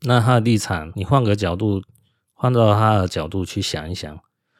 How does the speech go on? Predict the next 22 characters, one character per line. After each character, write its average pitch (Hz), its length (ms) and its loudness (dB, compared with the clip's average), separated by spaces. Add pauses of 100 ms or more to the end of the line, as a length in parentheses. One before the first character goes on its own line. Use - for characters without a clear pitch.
(320)
有 113 100 0
时 131 100 2
候 160 60 6
你 123 160 4
一 135 60 6
想 90 220 0
通， 101 260 -2
啊， 87 680 -6
他 101 140 -4
是 101 200 -8
这 101 100 -2
样 92 120 -2
想 - 360 -10
的。 - 160 -18 (800)
有 120 120 0
时 139 80 6
候 156 60 8
他 160 220 6 (200)
讲 95 200 -2
的 92 120 -2
话 113 240 2
哦， 87 240 -6